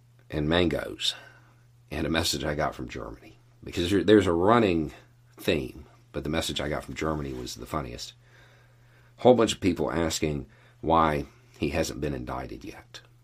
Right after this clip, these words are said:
But the message from Germany really put it, uh,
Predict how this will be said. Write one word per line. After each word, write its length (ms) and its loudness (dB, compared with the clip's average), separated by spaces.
But 140 -16
the 60 -6
message 340 4
from 160 -2
Germany 440 6
really 280 0
put 240 -2
it, 180 -4
uh, 260 -4